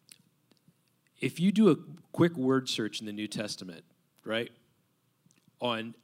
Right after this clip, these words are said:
um, there's a term that Matthew always used.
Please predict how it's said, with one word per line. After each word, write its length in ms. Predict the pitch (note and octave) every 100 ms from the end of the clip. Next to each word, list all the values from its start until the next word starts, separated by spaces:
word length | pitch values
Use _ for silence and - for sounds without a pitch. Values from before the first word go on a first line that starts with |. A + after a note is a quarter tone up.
| _ - - - -
um, 340 | B2 G#2 G#2 - _ _ _ _ _ _ _ _ _ - - _ _ - -
there's 140 | A#2
a 60 | G#2+
term 320 | - D3+ C#3+
that 100 | A2
Matthew 380 | G#2+ A2 - A2
always 300 | G#2+ G#2+ G2+
used. 420 | G#2 F#2+ F#2 -